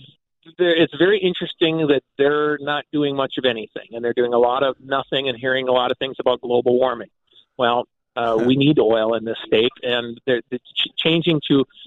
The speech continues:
Speaker 1: unicorns on bicycles isn't going to work.
Speaker 2: That's
Speaker 1: But
Speaker 2: right.
Speaker 1: we're gonna hold it in my, we're gonna hold it in my committee,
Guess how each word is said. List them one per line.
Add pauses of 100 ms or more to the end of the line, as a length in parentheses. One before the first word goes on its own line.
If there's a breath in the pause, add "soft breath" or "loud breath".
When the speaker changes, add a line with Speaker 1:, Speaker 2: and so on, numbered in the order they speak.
(120)
Speaker 1:
unicorns
on
bicycles
isn't
going
to
work. (280)
Speaker 2:
That's
Speaker 1:
But
Speaker 2:
right.
Speaker 1:
we're
gonna
hold
it
in
my, (220)
we're
gonna
hold
it
in
my
committee,